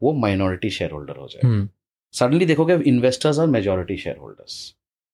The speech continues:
Speaker 1: बहुत कम लोगों को ये समझ में आता है कि the moment the mou-,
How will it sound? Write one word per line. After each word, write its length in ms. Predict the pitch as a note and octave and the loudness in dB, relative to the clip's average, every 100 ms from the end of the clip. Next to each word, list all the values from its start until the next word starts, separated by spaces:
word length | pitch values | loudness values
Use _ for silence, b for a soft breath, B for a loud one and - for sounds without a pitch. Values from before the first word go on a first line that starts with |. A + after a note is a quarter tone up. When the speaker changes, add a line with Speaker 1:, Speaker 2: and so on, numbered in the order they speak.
| _ _ _ | _ _ _
Speaker 1:
बहुत 260 | A2 D3+ B3 | 0 2 2
कम 180 | F#3 F3+ | 2 4
लोगों 200 | F3 D#3+ | 4 4
को 100 | D#3 | 4
ये 80 | D3 | 2
समझ 280 | C#3+ C3 | 2 2
में 100 | B2+ | 4
आता 160 | A2+ C#3 | 2 2
है 40 | |
कि 120 | D#3+ D3+ | 0 0
the 160 | B2 | 0
moment 420 | A2 A2 D#3 A3 | 2 2 2 2
the 160 | A3 D#3+ C#3 | 0 0 2
mou-, 180 | A#2 | 2